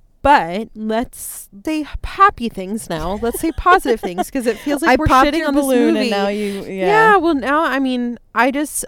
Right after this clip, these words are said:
Speaker 1: I also really loved the comedy and I, I mean, there was
Speaker 2: There were some lines that literally made us la-, there was a, a specific
Speaker 1: <laughs>
Speaker 2: joke that I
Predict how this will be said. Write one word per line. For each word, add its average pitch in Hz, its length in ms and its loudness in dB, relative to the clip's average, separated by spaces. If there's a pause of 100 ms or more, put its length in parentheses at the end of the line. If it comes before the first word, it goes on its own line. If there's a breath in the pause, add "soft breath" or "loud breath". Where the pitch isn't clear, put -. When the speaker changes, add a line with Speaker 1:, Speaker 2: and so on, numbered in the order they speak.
(100)
Speaker 1:
I 220 280 2
also 220 420 -2
really 208 320 -4
loved 170 340 -8
the 190 100 -10
comedy 180 720 -8 (320)
and 170 520 -8 (120)
I, 165 460 -10
I 185 40 -12
mean, 180 200 -6
there 180 140 -2
was 220 180 -2
Speaker 2:
There 262 160 2
were 392 120 -2
some 311 240 -4
lines 226 340 -2
that 196 200 -4
literally 196 760 -6
made 170 420 -6
us - 520 -6 (100)
la-, 160 380 -4
there 202 240 -4
was 220 180 -2
a, 220 120 -4 (160)
a 190 100 -2
specific 208 600 -6
Speaker 1:
<laughs> - 100 -4
Speaker 2:
joke 180 420 -4 (480 soft breath)
that 202 160 2
I 202 160 2